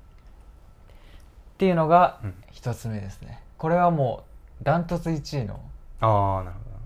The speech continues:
Speaker 1: まあ、順位とかもないですけど、ダントツ買ってよかったもの。
Speaker 2: 一位か。一、一位っていうか、一個目か。
Speaker 1: そうですね。今までで一番いい買い物っていうレベルの。
Speaker 2: 確かに。金額的にも。
Speaker 1: 金額もそうですし、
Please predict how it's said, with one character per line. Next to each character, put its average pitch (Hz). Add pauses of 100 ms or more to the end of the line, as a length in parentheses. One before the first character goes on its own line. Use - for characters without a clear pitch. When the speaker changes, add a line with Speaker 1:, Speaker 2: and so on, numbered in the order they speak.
(400)
Speaker 1:
ま 131
あ、 -
順 165
位 151
と 123
か 107
も 101
な 113
い 110
で -
す -
け 104
ど、 - (720)
ダ 139
ン 160
ト 156
ツ 147 (540)
買 139
っ -
て -
よ 131
か 117
っ -
た -
も 92
の。 85
Speaker 2:
一 104
位 104
か。 - (840)
一、 110
一 -
位 92
っ -
て -
い -
う -
か、 - (260)
一 110
個 -
目 -
か。 - (240)
Speaker 1:
そ 110
う 95
で 85
す -
ね。 - (680)
今 151
ま 190
で 143
で 107 (340)
一 110
番 110
い 104
い -
買 98
い -
物 101
っ - (320)
て 123
い 123
う 123
レ 120
ベ 107
ル 90
の。 69 (540)
Speaker 2:
確 -
か -
に。 - (580)
金 104
額 92
的 -
に 131
も。 120
Speaker 1:
金 110
額 127
も 120
そ 117
う 104
で 95
す -
し、 90